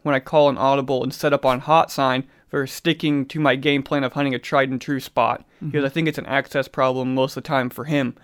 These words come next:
Speaker 1: But I know for me, I know one time this year, I went into a spot, and I thought it was gonna be a great spot, and I got, got my, uh, tree stand up in the tree, and I sat down, and I text Brody, and I'm like, "I don't think this spot's gonna be good at all." Now I'm just depressed and disappointed.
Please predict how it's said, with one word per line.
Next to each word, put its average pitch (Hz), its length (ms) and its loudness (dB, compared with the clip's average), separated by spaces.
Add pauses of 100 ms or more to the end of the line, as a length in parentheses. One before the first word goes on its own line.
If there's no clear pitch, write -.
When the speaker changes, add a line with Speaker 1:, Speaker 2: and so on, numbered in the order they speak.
(280)
Speaker 1:
But 151 120 2
I 175 100 6
know 185 160 0
for 175 160 -6
me, 156 360 -6 (340)
I 156 100 0
know 160 180 2
one 160 240 0
time 156 260 -2
this 151 260 -4
year, 135 240 -6 (120)
I 143 120 -2
went 151 260 -2
into 143 460 -6
a 180 40 -8
spot, - 520 -2 (200)
and 147 80 -8
I 139 60 -6
thought 156 180 2
it 143 40 0
was 147 100 -10
gonna 147 140 -6
be 135 100 -6
a 123 60 -6
great 147 260 -4
spot, 143 300 -4
and - 80 -14
I - 40 -14
got, 143 380 -2 (800)
got 147 180 -2
my, 139 240 -4
uh, 127 140 0
tree 170 200 -4
stand 165 220 -6
up 160 120 -2
in 156 60 -6
the 143 60 -6
tree, 165 220 -6
and 151 100 -4
I - 40 -8
sat - 240 -4
down, 156 400 -2 (180)
and 131 100 -14
I 120 80 -12
text 156 320 -8
Brody, 156 260 -2
and 139 60 -4
I'm 131 80 -6
like, 131 200 -4 (520)
"I 147 100 -2
don't 139 180 -6
think 139 160 -10
this 139 140 -10
spot's 135 220 -2
gonna 135 140 -12
be 127 80 -14
good 151 200 -6
at 143 100 -6
all." 127 280 -2
Now 147 180 -6
I'm 143 120 -6
just 139 320 -8
depressed 147 460 -4
and 139 100 -12
disappointed. 143 520 -8